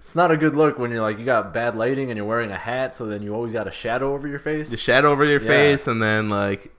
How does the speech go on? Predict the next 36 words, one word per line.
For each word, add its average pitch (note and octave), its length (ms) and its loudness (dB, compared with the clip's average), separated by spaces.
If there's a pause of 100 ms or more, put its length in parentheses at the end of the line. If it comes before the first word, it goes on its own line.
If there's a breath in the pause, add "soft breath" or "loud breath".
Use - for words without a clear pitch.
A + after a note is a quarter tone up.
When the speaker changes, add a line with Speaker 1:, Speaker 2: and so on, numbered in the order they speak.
Speaker 2:
everything's A#2+ 560 -2 (120)
around A2 260 4
you A2 80 2
is G#2 140 -2
made G#2+ 100 0
out G#2+ 120 2
of G2 60 -2
wood, A#2+ 360 4
so A2+ 100 -2
then G#2 220 0
it's G2+ 160 -10
Speaker 1:
Yeah. A2 60 -4
Speaker 2:
even G#2 140 -6
worse. A#2+ 380 0 (100)
It's G2+ 140 -16
Speaker 1:
Wood. F#2+ 60 -8
Speaker 2:
dark. A2 400 -4 (440)
Speaker 1:
Uh, F#2 460 -6
yeah, E3 260 -2
and A2 140 -4
then, G#2+ 280 -6
you G#2+ 100 -8
know, A2 100 -2
we G#2 100 -6
got G#2+ 200 0
up G#2 100 -10
on A2+ 100 -4
all G#2 140 -2
these F#2+ 160 -10
platforms, C3 680 -4
so A2+ 100 -4
I G#2+ 40 0
was G#2+ 120 -4
really B2+ 180 -2
happy A2+ 240 -4
about G2 400 -6